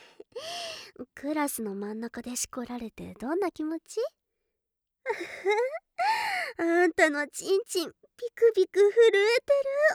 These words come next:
る。ねえ、他の抜き係にもいっぱい抜いてもらったんだよね。みんな、おまんこでやったの？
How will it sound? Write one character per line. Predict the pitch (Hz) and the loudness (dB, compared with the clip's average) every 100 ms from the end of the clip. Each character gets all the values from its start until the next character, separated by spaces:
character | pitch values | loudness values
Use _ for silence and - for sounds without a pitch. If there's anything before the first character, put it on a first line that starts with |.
| - _ _ _ _ 392 | 0 _ _ _ _ -8
る。 | 349 320 330 - _ _ 294 302 | -8 -8 -10 -14 _ _ -12 -6
ね | 311 320 330 330 320 320 | -4 -2 0 0 0 -2
え、 | - - - - | -6 -10 -12 -12
他 | 277 262 302 | -12 -8 -4
の | 302 | -2
抜 | 302 311 | -2 -2
き | 320 | -2
係 | 330 339 349 294 | -2 0 -2 -2
に | 269 | -8
も | 262 | -10
い | 262 | -12
っ | - _ _ | -14 _ _
ぱ | - 339 | -10 -4
い | 349 | 0
抜 | 370 | 0
い | 392 | 2
て | 427 | 2
も | 415 | 2
ら | 440 | 2
っ | - | 2
た | 466 466 | 0 2
ん | |
だ | 440 | 2
よ | 381 359 | 2 2
ね。 | 349 381 370 349 392 508 _ 640 719 - - - - _ _ _ | 0 0 -2 -4 -6 -10 _ -10 -8 -10 -14 -20 -20 _ _ _
み | 220 220 | -8 -6
ん | 233 240 240 | -6 -8 -8
な、 | 247 262 262 - _ | -8 -8 -8 -10 _
お | - 226 | -10 -8
ま | 220 285 | -6 -4
ん | 392 | -4
こ | 359 | -4
で | 277 | -6
や | 262 | -8
っ | - - | -10 -12
た | 294 | -10
の？ | 285 349 | -4 -4